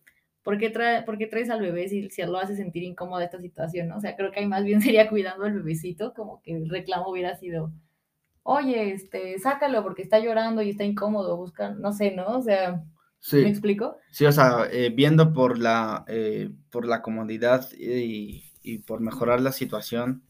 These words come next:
Speaker 2: de crisis que está pasando el bebé o el, la mascota en el caso.
Speaker 1: Sí,
Speaker 2: Y no
Speaker 1: no.
Speaker 2: tanto por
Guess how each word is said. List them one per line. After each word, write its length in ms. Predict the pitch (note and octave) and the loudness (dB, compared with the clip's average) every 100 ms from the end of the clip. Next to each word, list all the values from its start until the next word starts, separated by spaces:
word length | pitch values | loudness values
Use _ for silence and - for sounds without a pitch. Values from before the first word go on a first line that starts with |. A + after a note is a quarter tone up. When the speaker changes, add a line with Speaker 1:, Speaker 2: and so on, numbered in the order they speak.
| _ _ _ _ | _ _ _ _
Speaker 2:
de 400 | - A2+ A2 G#2+ _ _ _ - | -6 -4 -4 -10 _ _ _ -2
crisis 400 | C3+ C#3 D3+ D#3 | 2 2 0 -4
que 80 | A2 | -6
está 220 | - A2 | -4 -4
pasando 500 | A2 A2 A2 G#2+ G2+ _ | -6 -8 -8 -10 -12 _
el 160 | - A#2 | -10 -6
bebé 220 | A2 A2+ | -4 -4
o 220 | A2+ A2+ | -2 -2
el, 340 | A2+ A#2 A#2 G#2+ _ _ | -4 -6 -10 -14 _ _
la 140 | A#2+ A#2 | -6 -4
mascota 400 | A2+ - B2 A2+ | -4 -4 -6 -4
en 120 | A2+ | -6
el 100 | A2 | -6
caso. 260 | G#2+ A2+ - _ _ | -6 -8 -10 _ _
Speaker 1:
Sí, 380 | - G3 G3 F#3+ F#3 | -12 -8 -8 -8 -2
Speaker 2:
Y 80 | A#2 | 0
no 140 | A#2 | 0
Speaker 1:
no. 60 | - | 0
Speaker 2:
tanto 360 | A#2+ A#2 A2 | 0 0 -4
por 220 | - G#2 | -4 -6